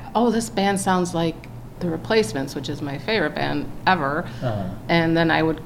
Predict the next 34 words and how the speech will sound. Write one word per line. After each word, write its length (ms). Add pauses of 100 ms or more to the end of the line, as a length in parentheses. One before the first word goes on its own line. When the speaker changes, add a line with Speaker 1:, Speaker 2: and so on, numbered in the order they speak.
(140)
Speaker 1:
go 120
out 160
and 80
buy 140
their 140
album 280
without 280
even 140
hearing 360
it 180
because 220
someone 300
told 240
me, 120
"Oh, 120
if, 80 (100)
you 100
know, 320 (540)
Speaker 2:
Right. 80 (640)
Speaker 1:
you'll 120
love 200
these 160
guys. 280
They, 40
s-, 240
they, 300
you 100
know, 140
they're 100
influenced 580
by 160
The 100
Replacements. 720
They, 560